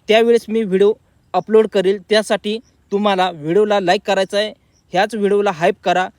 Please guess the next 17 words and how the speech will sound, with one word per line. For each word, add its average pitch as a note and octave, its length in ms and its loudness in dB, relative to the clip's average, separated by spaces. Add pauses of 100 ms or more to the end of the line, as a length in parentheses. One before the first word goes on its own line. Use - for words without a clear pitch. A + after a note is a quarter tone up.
(260)
जेणेकरून G#3+ 540 -2 (120)
इतर A3+ 260 0
लोकांपर्यंत G#3 680 -2
हा F3 220 -2
व्हिडिओ F#3+ 240 0 (120)
पोहोचेल G3 440 0 (320)
आणि G3 280 -4 (440)
ज्यावेळेस G#3+ 400 2
वेबसाईट G3 320 -2
चालू G#3 260 0
होईल F#3+ 260 0 (260)
त्यावेळेस G#3+ 380 2
मी G3+ 120 -8 (120)
तो A3 120 4
व्हिडिओ G3+ 260 0 (100)
अपलोड F#3 360 -4
केला F3 240 2